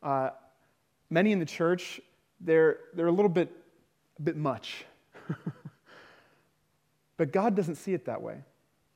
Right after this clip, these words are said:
I think the sad reality for many of us, in-, including myself, I would say, is we'd be embarrassed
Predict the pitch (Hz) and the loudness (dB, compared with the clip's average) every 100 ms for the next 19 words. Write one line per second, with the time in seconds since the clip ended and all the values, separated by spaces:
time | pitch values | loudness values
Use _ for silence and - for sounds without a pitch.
0 | _ _ _ _ _ _ _ _ _ _ | _ _ _ _ _ _ _ _ _ _
1 | _ _ _ _ _ _ _ _ _ _ | _ _ _ _ _ _ _ _ _ _
2 | _ _ - - 196 170 - 180 185 165 | _ _ -6 -2 0 -2 4 6 6 4
3 | 156 - - 151 147 160 165 147 135 131 | -8 -18 -10 0 2 4 4 0 -2 -4
4 | - _ _ _ _ _ _ _ - 143 | -8 _ _ _ _ _ _ _ -8 -4
5 | 127 123 147 151 165 131 156 170 - - | -4 -6 0 2 2 2 0 -2 -12 -10
6 | 127 120 - 131 - 226 208 127 135 _ | -10 -10 -10 -8 -4 -4 -4 -6 -10 _
7 | 131 120 190 196 147 117 - 117 117 139 | -14 -6 -4 -4 -6 -8 -8 -8 -6 -6
8 | 131 - _ _ _ - 170 254 320 277 | -8 -16 _ _ _ -6 -2 2 6 6
9 | 165 135 156 285 285 107 - - - | 6 2 2 4 2 0 -6 -12 -12